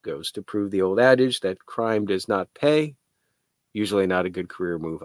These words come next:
either. That's it for today. Tomorrow we have Leon Cooperman. He is with Cast A I. If you're looking to cut cloud computing costs, give it a listen. Please, once again,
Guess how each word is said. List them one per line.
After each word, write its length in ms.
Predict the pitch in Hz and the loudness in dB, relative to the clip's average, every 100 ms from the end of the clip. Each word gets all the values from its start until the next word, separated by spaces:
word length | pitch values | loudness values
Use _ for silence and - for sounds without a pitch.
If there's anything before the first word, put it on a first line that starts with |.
| - | -4
either. 380 | 92 85 - - _ _ _ _ _ _ _ _ _ _ - - - - | -2 -2 -6 -16 _ _ _ _ _ _ _ _ _ _ -18 -16 -20 2
That's 300 | 135 170 - | 6 6 10
it 160 | 185 156 | 8 8
for 160 | - | 4
today. 480 | 165 - 151 151 190 | 2 4 6 10 10
Tomorrow 460 | - 135 147 180 139 | 8 2 4 6 6
we 140 | 123 | 4
have 220 | 120 110 | 2 -2
Leon 580 | 107 113 175 165 123 120 | -4 -6 -4 -4 -4 -4
Cooperman. 600 | - - 160 95 71 90 | -4 -4 -2 -4 -8 -10
He 240 | 107 - 151 | -10 -8 -4
is 160 | 117 | -4
with 200 | - 95 | -4 -8
Cast 480 | - - 170 160 - | -10 -8 -6 -6 -6
A 180 | 113 110 | -2 0
I. 360 | 107 117 - - _ _ - _ _ _ _ | 0 -2 -6 -20 _ _ -20 _ _ _ _
If 120 | 107 | 2
you're 120 | 135 | 6
looking 320 | 147 139 139 113 | 8 8 4 -2
to 40 | |
cut 260 | - 143 - | 0 -2 0
cloud 340 | 139 135 127 | 4 6 4
computing 400 | 113 113 127 110 | -4 -4 -2 -2
costs, 500 | - 123 175 - - - | -2 -4 -4 -8 -10 -8
give 200 | 101 110 | -4 0
it 80 | |
a 60 | 104 | 2
listen. 500 | 120 180 - 170 214 - _ - _ _ _ _ _ | 6 6 4 2 0 -10 _ -20 _ _ _ _ _
Please, 280 | - 147 143 | 6 8 8
once 220 | 143 135 | 6 4
again, 420 | 135 151 175 190 | 2 6 8 6